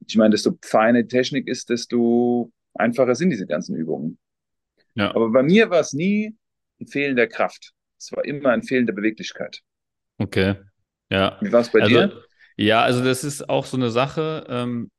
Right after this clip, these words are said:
Speaker 2: ich habe mich dann im Bereich Calisthenics sehr viel mit dem Handstand auseinandergesetzt.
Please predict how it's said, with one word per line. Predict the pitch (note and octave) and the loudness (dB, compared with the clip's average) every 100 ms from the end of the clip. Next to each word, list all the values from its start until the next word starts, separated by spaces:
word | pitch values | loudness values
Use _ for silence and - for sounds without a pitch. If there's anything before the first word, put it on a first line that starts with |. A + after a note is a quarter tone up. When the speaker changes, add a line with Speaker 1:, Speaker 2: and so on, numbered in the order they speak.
| _ | _
Speaker 2:
ich | A2 A2+ | -8 -4
habe | B2 - | -4 -4
mich | - A2 | -10 -8
dann | - A2 | -4 -4
im | A2 | -2
Bereich | G#2 G#2 G#2 - | -2 -2 -2 -4
Calisthenics | G#2+ G#2 - A2+ C#3 C#3+ - - | -6 -6 -6 -4 -4 -6 -14 -20
sehr | - C3 | -8 -6
viel | - | -4
mit | B2+ B2 | -4 -4
dem | A#2+ | -4
Handstand | A#2+ B2+ B2+ | -4 -6 -6
auseinandergesetzt. | A#2+ A2+ A#2+ A#2+ B2 A#2 A#2+ B2 - | -8 -6 -6 -4 -4 -2 -4 -4 -10